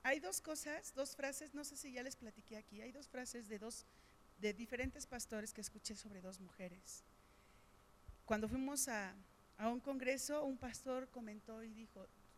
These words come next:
"Eh, yo vine a este congreso porque quiero escuchar la palabra que le da a esta mujer". Dice: "Porque esta mujer es muy objetiva, es muy clara". Cuando yo escuché esos comentarios dije: "Guau, yo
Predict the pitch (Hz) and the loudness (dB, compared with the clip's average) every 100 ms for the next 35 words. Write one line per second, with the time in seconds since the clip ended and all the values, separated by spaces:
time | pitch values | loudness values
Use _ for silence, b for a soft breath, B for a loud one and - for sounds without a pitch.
0 | - 214 202 185 226 247 254 269 285 - | -12 -8 -4 2 2 2 0 -2 -2 -8
1 | B B - 190 196 220 226 254 226 214 | B B -6 2 2 2 -2 -6 -10 -8
2 | 226 240 247 202 190 196 220 214 233 - | -4 -4 -4 -10 -12 -6 -2 -2 -2 -8
3 | - 202 185 185 180 190 196 208 190 180 | -8 -8 -8 -6 -4 -2 -4 -4 -6 -6
4 | 185 196 - B B B - 185 196 202 | -4 -6 -8 B B B -10 -6 -2 -4
5 | 233 214 180 180 - - - - - - | -4 -8 -8 -12 -14 -18 -20 -20 -20 -20
6 | - - - - - - - - - - | -20 -20 -20 -20 -20 -20 -20 -18 -10 -10
7 | 185 220 247 247 277 254 - 233 233 233 | -8 -8 -4 -2 -2 -4 0 0 0 -4
8 | 226 240 254 262 262 - - - - - | -4 -4 -4 -6 -8 -18 -20 -20 -20 -18
9 | - 214 - 208 - 226 196 170 - 196 | -10 -10 -6 -6 -6 -10 -10 -16 -14 -12
10 | - 220 226 240 214 185 160 - - - | -10 -10 -8 0 0 0 -4 -18 -20 -20
11 | - B B B - - 208 202 220 277 | -20 B B B -20 -6 -2 0 0 -4
12 | - 285 285 - 233 202 214 220 214 208 | -4 -4 -4 -4 -4 -6 -8 -10 -12 -12
13 | 208 180 180 190 202 208 208 196 202 | -12 -14 -14 -14 -14 -14 -14 -16 -14